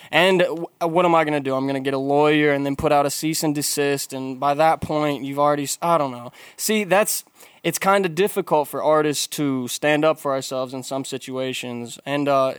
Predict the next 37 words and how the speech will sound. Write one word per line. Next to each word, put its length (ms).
and 200
again, 340
it's 160
like, 320
say 300
if 120
you 200
go 120
to 80
bat 320
with 140
a 60
company 480
that's 200
got 300
a 40
million 380
dollars 560
in, 300
you 160
know, 340
uh, 340
le-, 300
legal, 640
you 100
know, 220
just 260
legal 400
retainers, 580
that 120
they've 160
got 160
a 20
lawyer 420
that 140
they 140
can, 260